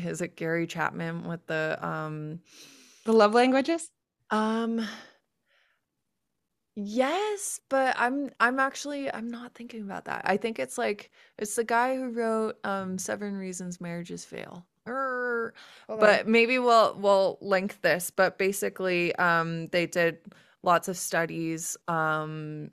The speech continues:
Speaker 1: analyzing couples and then following up with them, like, five years later to see if they're still together. And basically, like,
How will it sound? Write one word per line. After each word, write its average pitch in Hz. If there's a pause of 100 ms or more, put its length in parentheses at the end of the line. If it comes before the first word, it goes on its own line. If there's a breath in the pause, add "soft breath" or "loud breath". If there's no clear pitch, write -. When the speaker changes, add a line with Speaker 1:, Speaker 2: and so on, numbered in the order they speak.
Speaker 1:
analyzing 165
couples 170
and 156
then 156
following 156
up 156
with 190
them, 185
like, 175
five 160
years 160
later 156
to 175
see 165
if 165
they're 156
still 165
together. 165 (360 loud breath)
And 190
basically, 185
like, 160